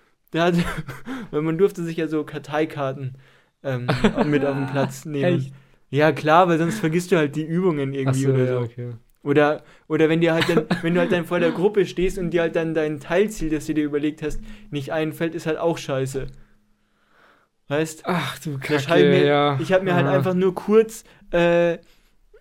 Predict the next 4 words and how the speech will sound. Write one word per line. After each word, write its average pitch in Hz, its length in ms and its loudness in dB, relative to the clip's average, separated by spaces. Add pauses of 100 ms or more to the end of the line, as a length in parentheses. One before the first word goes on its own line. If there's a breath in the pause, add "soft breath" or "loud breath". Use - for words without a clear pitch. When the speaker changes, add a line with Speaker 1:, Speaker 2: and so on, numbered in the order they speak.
(120)
Speaker 1:
mein 165 280 0
Teilziel 208 840 0 (1040)
immer 175 220 2
aufgeschrieben 185 840 -2